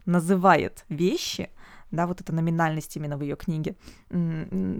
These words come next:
но зато пришлось покопаться, да, то есть так хорошенечко провести ресерч. Эм,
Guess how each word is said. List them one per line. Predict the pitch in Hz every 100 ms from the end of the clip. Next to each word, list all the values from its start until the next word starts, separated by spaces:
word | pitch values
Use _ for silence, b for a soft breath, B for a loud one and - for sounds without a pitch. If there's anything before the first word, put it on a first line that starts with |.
| 190
но | 190 254
зато | 254 262
пришлось | 247 220 233
покопаться, | - 220 208 185 - 160
да, | 156
то | 170
есть | 151
так | - -
хорошенечко | 185 - 180 - -
провести | - 156 - 170
ресерч. | 185 285 339 - B B B B B B -
Эм, | 202 196 196 190 190